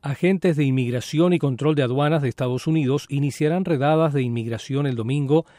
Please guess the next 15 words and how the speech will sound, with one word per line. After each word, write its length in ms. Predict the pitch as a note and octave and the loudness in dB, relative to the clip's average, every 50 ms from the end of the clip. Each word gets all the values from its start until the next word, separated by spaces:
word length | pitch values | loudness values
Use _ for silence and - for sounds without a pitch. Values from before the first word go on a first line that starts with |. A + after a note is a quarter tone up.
| - - _ | -20 -20 _
dirigidas 560 | - C3+ C#3+ D3 - - F3 E3+ E3+ E3 - | -2 0 0 0 0 0 0 2 2 0 0
a 100 | - C#3+ | 0 -2
al 120 | C3+ C3 B2+ | -2 0 0
menos 280 | C#3+ D3+ D#3 D3+ C3 | 0 0 0 0 0
dos 200 | B2 C3 B2+ G2 | 0 -2 -2 -2
mil 240 | G#2+ C3+ D#3 F3 F3+ | -2 -2 -2 -2 0
indocumentados 880 | F3+ E3+ D3+ C#3 A#2+ - B2 G#2 G2+ G2+ G#2+ D3+ D#3 C#3+ A#2 C3 C#3+ - - - - - - - _ | -2 -2 -2 -2 -2 -4 -6 -6 -6 -4 -2 0 0 0 0 -2 -4 -8 -14 -20 -20 -20 -20 -12 _
para 240 | - C3 D3 D#3+ | -4 -2 -2 -2
quienes 340 | C#3+ - - D#3+ D#3 E3 D#3+ | -2 -2 -2 0 0 0 -2
se 300 | - - - - D3 C#3 | -4 -10 -8 -6 -4 -2
han 120 | C#3+ D#3+ F3 | -2 0 0
emitido 500 | E3+ D#3 B2+ G#2 E3 E3 D3+ D3+ C#3+ - | -2 -2 -2 -2 -2 0 0 0 0 0
órdenes 460 | - D3+ E3 E3 D#3 D#3 D3+ D3 B2+ | 2 2 2 2 2 0 0 0 0
de 100 | A#2+ C#3 | 0 0
deportación. 960 | C3 C3 A2+ - C#3+ C3+ B2 - A#2+ - - E3+ F3+ E3+ A#2 F2+ E2+ - - | -2 -2 -2 -2 -4 -4 -4 -6 -8 -4 -2 0 0 0 0 -4 -8 -14 -20